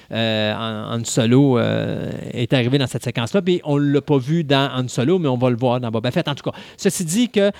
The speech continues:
y a plein de détails qui vont probablement, euh, s'amuser, mais c'est un, ça va être le prochain Star Wars, euh, Story. Il n'y a pas de date de sortie pour le film, mais on se doute que ça va être dans deux ans. Alors, euh, restera à suivre, là, dès qu'on a d'autres nouvelles là-dessus.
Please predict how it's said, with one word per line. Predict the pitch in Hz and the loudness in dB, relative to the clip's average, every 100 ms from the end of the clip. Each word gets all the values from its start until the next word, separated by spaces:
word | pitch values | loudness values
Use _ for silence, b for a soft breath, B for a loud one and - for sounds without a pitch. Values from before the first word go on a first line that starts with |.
| B | B
y | 156 | -2
a | |
plein | 147 180 185 | 2 2 4
de | 151 | 4
détails | 139 131 165 165 | 2 2 0 0
qui | - 139 | -2 -4
vont | 127 127 | -2 -4
probablement, | 123 135 131 127 123 | -4 -4 -2 -2 0
euh, | 139 143 113 | 0 0 -2
s'amuser, | 110 131 123 208 | -2 -2 2 2
mais | 196 | 2
c'est | 202 202 | 2 2
un, | 185 170 - | 2 2 -2
ça | - 185 | -2 2
va | 208 | 2
être | 202 | 2
le | 170 | 2
prochain | 175 170 196 | 2 2 0
Star | 190 170 147 | 2 2 4
Wars, | 151 151 143 | 2 2 -2
euh, | 127 | -2
Story. | - 143 143 B B | 0 2 2 B B
Il | 160 | -4
n'y | |
a | 180 | 0
pas | 226 | 0
de | 170 | 2
date | 185 | 2
de | 170 | 2
sortie | 156 156 170 | 2 0 2
pour | 170 143 | 2 2
le | |
film, | 135 180 180 | 2 0 2
mais | 156 | 2
on | 147 143 | 2 2
se | 131 | 0
doute | 160 | 0
que | 151 | 0
ça | 143 | 0
va | 127 | 0
être | 131 | 2
dans | 127 123 | 2 2
deux | 113 107 123 | 0 0 -4
ans. | B B B | B B B
Alors, | 107 104 107 104 101 | -2 2 2 2 0
euh, | 107 104 101 98 101 | -2 0 0 0 2
restera | 127 - 165 | 0 0 0
à | |
suivre, | 143 185 175 | 0 0 0
là, | 147 | 0
dès | 160 | 0
qu'on | 160 | 0
a | 147 | 0
d'autres | 135 147 151 139 | 0 0 0 -2
nouvelles | 120 117 127 | 0 0 0
là-dessus. | 123 104 - | -2 -4 -2